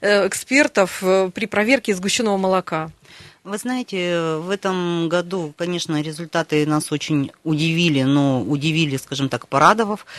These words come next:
Speaker 2: потому что в две тысячи пятнадцатом году из десяти отобранных образцов семь образцов не соответствовало требованиям нормативной документации по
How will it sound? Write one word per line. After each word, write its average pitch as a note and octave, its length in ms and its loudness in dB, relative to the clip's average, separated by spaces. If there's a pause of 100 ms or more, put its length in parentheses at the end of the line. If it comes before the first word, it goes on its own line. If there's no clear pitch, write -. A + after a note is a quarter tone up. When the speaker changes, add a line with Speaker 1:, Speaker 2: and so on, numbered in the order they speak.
(160)
Speaker 2:
потому F3 360 2
что D#3 240 0
в D#3 60 -2
две D#3+ 100 -6
тысячи - 240 -4
пятнадцатом D3+ 560 0
году D3+ 260 0
из B2 240 -4
десяти D3+ 420 -4
отобранных C#3+ 540 0
образцов C#3+ 480 -4
семь C3 440 -2 (120)
образцов C3+ 560 -4
не D3+ 160 2
соответствовало F3+ 760 -2
требованиям D#3 640 2 (340)
нормативной D#3 540 2
документации D3+ 880 2
по C#3 580 0